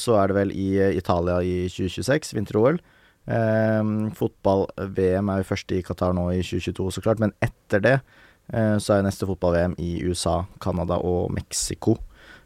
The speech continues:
Ehm, så jeg tror den debatten kommer til å endres, altså at det kan kanskje endres til noe større enn kun ett og ett mesterskap, da. Eh,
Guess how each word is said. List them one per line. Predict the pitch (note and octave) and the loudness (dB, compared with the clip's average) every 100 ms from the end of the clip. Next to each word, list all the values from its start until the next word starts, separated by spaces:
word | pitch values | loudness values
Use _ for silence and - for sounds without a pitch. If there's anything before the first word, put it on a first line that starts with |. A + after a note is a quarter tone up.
| - - | -8 -2
Ehm, | G#2+ G#2+ G#2 G#2 G#2 G2+ G2+ - G#2 | 0 2 0 0 0 -2 -4 -6 -8
så | - A2 G#2+ G#2+ G#2+ | -2 2 4 6 6
jeg | G#2+ A2 | 4 4
tror | A#2 A#2 | 2 2
den | A2 | 2
debatten | A2 G2 - B2 | 2 2 0 -2
kommer | B2 G2+ - | 0 0 0
til | |
å | F#2 | 0
endres, | F#2 F2 F#2 - - - - | 0 -2 -2 -2 -6 -4 -2
altså | G2+ G#2 | -2 -2
at | - | -2
det | - | -2
kan | A2+ - - | -2 -4 0
kanskje | C3 A2 A2+ | 2 2 2
endres | A#2+ F2+ E2+ F#2 - - | 2 2 0 -4 -6 0
til | G2+ G2+ G2+ G2 - - | 2 4 2 0 -4 -2
noe | A2 G#2 | 0 0
større | - - F#2+ F#2+ | 0 2 4 4
enn | G2 G2+ | 2 0
kun | - F#2+ F#2+ F#2+ F#2 | 0 2 2 0 -2
ett | E2 - G2 | -4 -4 -2
og | F2+ | -2
ett | - _ - | -4 _ -6
mesterskap, | F2+ - - - - - | -6 -6 -6 -4 -4 -6
da. | - - | -8 -2
Eh, | G#2 G2 G2 F#2+ | 2 2 2 -2